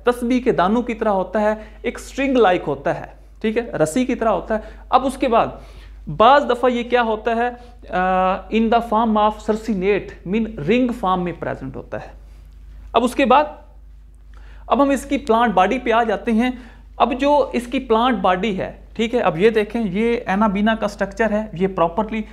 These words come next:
तो इसकी जो प्लांट बॉडी है, इसकी जो थैलस फॉर्म है, वो अनब्रांच्ड होती है। ठीक हो गया।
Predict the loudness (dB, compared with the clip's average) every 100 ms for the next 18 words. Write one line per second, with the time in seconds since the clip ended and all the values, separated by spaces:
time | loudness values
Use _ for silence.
0 | -18 -10 -2 -2 0 0 2 2 2 2
1 | 2 0 0 0 0 0 -2 -8 -4 -2
2 | -2 -2 0 2 4 4 0 -12 -6 0
3 | 2 2 0 -2 -4 -8 -8 -6 -2 -2
4 | 0 0 -2 -4 -12 -16 -16 -18 -20 -20
5 | -20 -20 -6 -2 2 2 2